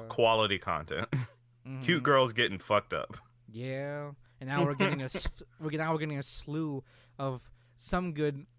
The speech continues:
Speaker 2: uh, some other good, uh, Mahou Shoujo series that kinda just fucks you up.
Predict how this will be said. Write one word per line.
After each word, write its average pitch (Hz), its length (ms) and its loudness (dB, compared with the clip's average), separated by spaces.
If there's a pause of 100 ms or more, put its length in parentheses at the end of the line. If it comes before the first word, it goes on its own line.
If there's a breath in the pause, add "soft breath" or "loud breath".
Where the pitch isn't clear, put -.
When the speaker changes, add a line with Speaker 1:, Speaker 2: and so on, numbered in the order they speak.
(100)
Speaker 2:
uh, 139 260 -4
some 151 140 -6
other 156 160 -2
good, 131 260 -4
uh, 131 300 -6
Mahou 131 360 -4
Shoujo 127 320 -8
series 123 360 -8
that 120 100 -10
kinda 127 160 -10
just 107 240 -14
fucks 131 240 -10
you 127 160 -6
up. 113 180 -6